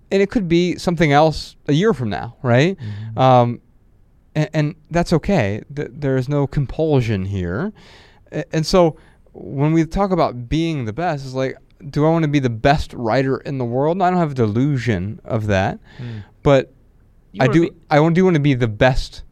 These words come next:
Speaker 1: writer that I can be.
Speaker 2: Yeah. Like, if you are, I don't know, man, like, if you're writing, let's say you're writing another book right now,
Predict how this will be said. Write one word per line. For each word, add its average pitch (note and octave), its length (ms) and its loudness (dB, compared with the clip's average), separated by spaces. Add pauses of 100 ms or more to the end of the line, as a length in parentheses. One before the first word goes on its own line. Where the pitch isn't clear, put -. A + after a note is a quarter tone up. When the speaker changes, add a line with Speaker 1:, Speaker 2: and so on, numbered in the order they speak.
(520)
Speaker 1:
writer A#2+ 340 2
that A2 140 0
I G#2 80 2
can F#2+ 280 -4
be. A#2+ 360 -6 (140)
Speaker 2:
Yeah. F3 180 -12 (140)
Like, A#2+ 140 -12
if A#2 160 -12
you D3+ 220 -8
are, C3 360 -4 (680)
I C#3+ 140 -10
don't A2 160 -6
know, F#2+ 160 -2
man, G2+ 220 -2
like, A2 120 -2
if A2 140 -6
you're C3 100 0
writing, A2+ 540 0 (840)
let's G#2+ 180 -8
say B2+ 80 2
you're A2+ 160 2
writing G2 260 2
another F#2 280 -2
book E2+ 260 -4
right D2+ 160 -4
now, E2+ 340 -4